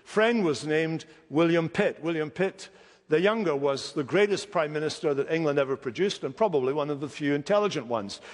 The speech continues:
that they ever had. And he was a very bright man. Uh, Churchill was bright in a kind of visceral sense. But, uh, William Pitt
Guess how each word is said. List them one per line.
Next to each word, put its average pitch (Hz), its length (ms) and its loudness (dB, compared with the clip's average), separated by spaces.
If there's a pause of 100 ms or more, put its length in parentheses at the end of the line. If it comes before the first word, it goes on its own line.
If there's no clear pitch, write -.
(140)
that 151 140 2
they 151 140 4
ever 131 260 0 (220)
had. 190 380 0 (300)
And 202 460 0 (1040)
he 147 100 0
was 156 140 0
a 165 80 4
very 175 240 2
bright 131 280 -4
man. 165 360 -2 (440)
Uh, 120 360 -2 (480)
Churchill 190 420 0
was 135 160 -2
bright 160 460 -2
in 143 140 -2
a 123 60 -2
kind 147 260 -4
of 107 260 -8 (1080)
visceral 170 440 2
sense. - 560 -10 (580)
But, 180 440 2
uh, 143 340 2 (160)
William 196 380 4
Pitt - 460 -4